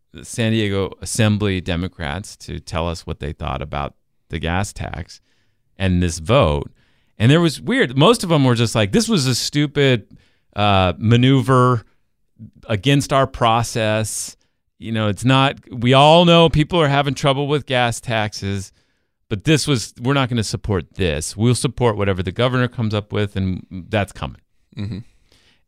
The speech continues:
Speaker 1: Uh, Akilah Weber, the
Speaker 2: Which it
Speaker 1: assembly
Speaker 2: did.
Speaker 1: Yeah. Uh, Akilah Weber, the assemblywoman, said, "I just hadn't had a chance to read this suspension of the gas tax proposal." And then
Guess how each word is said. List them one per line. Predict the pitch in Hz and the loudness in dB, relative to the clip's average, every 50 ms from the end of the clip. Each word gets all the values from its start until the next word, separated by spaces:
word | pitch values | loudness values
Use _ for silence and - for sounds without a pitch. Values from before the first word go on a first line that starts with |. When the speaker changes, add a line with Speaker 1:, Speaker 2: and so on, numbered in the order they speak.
| _ _ _ _ - | _ _ _ _ -6
Speaker 1:
Uh, | 120 104 - - - 98 - - _ _ - - | -4 -4 -4 -6 -8 -12 -14 -14 _ _ -20 -18
Akilah | - - - 160 147 127 120 107 | -6 0 2 4 4 4 4 2
Weber, | 110 110 120 135 95 101 - | 2 0 0 0 -2 -4 -2
the | - 123 | -2 -4
Speaker 2:
Which | 104 - | -2 -2
it | 123 | 0
Speaker 1:
assembly | 131 123 123 127 | 0 0 0 0
Speaker 2:
did. | 127 139 131 101 123 104 107 117 _ _ - | 2 2 2 2 0 -4 -10 -14 _ _ -6
Speaker 1:
Yeah. | 123 139 123 85 - - _ _ _ _ | -4 -2 -2 -2 -4 -8 _ _ _ _
Uh, | - - 98 | -14 -12 -8
Akilah | - 120 - - 143 139 131 110 | -6 -6 -4 0 2 2 4 4
Weber, | 110 120 123 123 160 | 4 4 4 2 2
the | 147 131 | 0 0
assemblywoman, | 113 - - 131 127 120 127 131 135 123 127 127 117 | 0 -2 -2 -4 -2 -2 -2 -2 -2 -2 -2 -2 -4
said, | - - 120 110 104 - - | -4 -4 -4 -4 -4 -6 -6
"I | 85 104 120 | -4 -2 -2
just | 110 101 - - | -2 -2 -4 -4
hadn't | 95 98 98 95 95 90 | -2 -2 -2 -2 -2 -4
had | 85 87 76 | -4 -6 -6
a | 78 | -8
chance | - - 95 90 87 - - | -8 -6 -6 -6 -6 -6 -10
to | - 78 | -12 -14
read | 69 67 80 92 98 110 127 156 156 151 - | -12 -8 -6 -4 -2 -2 -2 -4 -6 -8 -6
this | 147 147 127 - - - _ _ _ _ _ _ _ _ _ - | -6 -6 -6 -6 -10 -14 _ _ _ _ _ _ _ _ _ -18
suspension | - - - - - 139 131 123 - - 135 127 | -14 -12 -12 -10 -8 -6 -6 -6 -6 -6 -6 -6
of | 120 117 | -6 -6
the | 120 | -6
gas | 120 123 120 120 - - | -4 -4 -4 -4 -6 -6
tax | 131 127 127 - - - | -8 -8 -8 -8 -10 -10
proposal." | - 131 120 - 127 127 123 131 139 - - _ _ _ _ _ _ _ _ _ _ _ _ _ _ _ _ _ _ _ _ _ _ _ _ _ _ _ _ _ _ - | -10 -8 -4 -2 -2 -2 -2 -4 -8 -10 -12 _ _ _ _ _ _ _ _ _ _ _ _ _ _ _ _ _ _ _ _ _ _ _ _ _ _ _ _ _ _ 0
And | - 151 175 202 | 2 4 4 6
then | 254 285 277 254 233 220 220 185 - | 6 6 6 6 4 4 2 0 -4